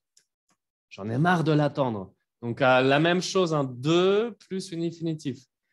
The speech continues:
Euh, j'en ai marre de lui, estoy harto de él. J'en ai marre, euh, de travailler, estoy harto de trabajar.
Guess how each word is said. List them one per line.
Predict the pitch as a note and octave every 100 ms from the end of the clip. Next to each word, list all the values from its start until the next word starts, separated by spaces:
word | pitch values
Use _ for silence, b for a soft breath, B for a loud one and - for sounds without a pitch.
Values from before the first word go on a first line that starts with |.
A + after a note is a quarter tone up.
| _ _ _ _
Euh, | A2 A2
j'en | C#3+ E3
ai | F#3+
marre | G3+ G3
de | F#3 G3
lui, | G3+ E3
estoy | B2+ B2+ D#3 E3+
harto | E3+ F3 - F3+
de | E3+
él. | E3+ E3 C3+ G2+ F#2+ _ _ -
J'en | G#2+ B2 C3+
ai | D3
marre, | D#3 E3 E3 E3+ E3 D3+
euh, | C#3+ C#3 C3+
de | C3+
travailler, | C#3 - D3 D3 D3+ D3 D3 B2+
estoy | A#2 - B2+ B2+
harto | B2 C3 - C#3+
de | C3+
trabajar. | B2 A#2+ A#2 A2+ A#2+